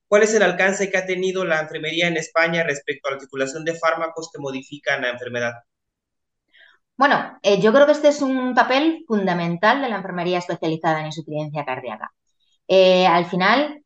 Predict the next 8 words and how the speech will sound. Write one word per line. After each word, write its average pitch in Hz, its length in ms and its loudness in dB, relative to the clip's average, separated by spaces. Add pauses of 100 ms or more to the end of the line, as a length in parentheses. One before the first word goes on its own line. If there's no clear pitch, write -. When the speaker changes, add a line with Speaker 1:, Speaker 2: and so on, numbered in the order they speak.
(200)
Speaker 2:
eh, 175 480 -2
todos 202 220 0
sabemos 220 280 2
que 240 120 -4
los, 185 340 0
los 170 260 -4
fármacos 190 460 2
m-, 180 180 -6